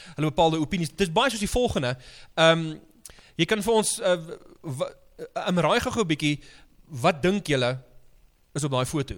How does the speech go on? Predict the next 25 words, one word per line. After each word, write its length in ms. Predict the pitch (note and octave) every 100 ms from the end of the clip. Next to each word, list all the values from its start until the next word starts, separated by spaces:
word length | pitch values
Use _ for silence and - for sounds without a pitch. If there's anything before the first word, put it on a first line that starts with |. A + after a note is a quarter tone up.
| A2 - _ _ _ _ _ - _ _ _ _ _ _ _ _ _ - - -
Okay. 380 | C3 B2+ A2 F#2 _ _ _ _ _ _ _ - - -
'n 140 | E3+
Heuwel, 360 | F#3+ D3+ F#2+ - -
okay. 400 | D3+ D3+ F3 G3+ - - _ _ _ _ _ - _ -
Ehm, 400 | D3 D3 D3 C#3+ - - _ _ E3
kyk 140 | F#3
gou-gou 180 | F3 E3+
weer. 260 | F3+ G#3+ G#3 - _ _ _ _
Wat 160 | B2+ E3+
dink 120 | F#3+
julle 100 | G#3
nou 120 | G3
gaan 140 | G3+ G#3
als 160 | E3+
daar 160 | D3+ C3+
wees? 320 | A2+ G2 - - - - _ _ _ _ _ _ _ _ _ _ _ _ _ _ - - - _ -
Alright. 460 | D3+ D#3 F#3+ - - _ _ _ - -
Nog 140 | F3+
'n 80 | F3+
bietjie, 220 | G3 A3 E3+
okay. 340 | F3+ G3+ F#3+ - - _ _ _ _ _ _ _ _ _ _ _ _ _ _ _ - - -
Wat 240 | - C3 F3
dink 120 | G3
julle 140 | G3+
nou? 160 | F3+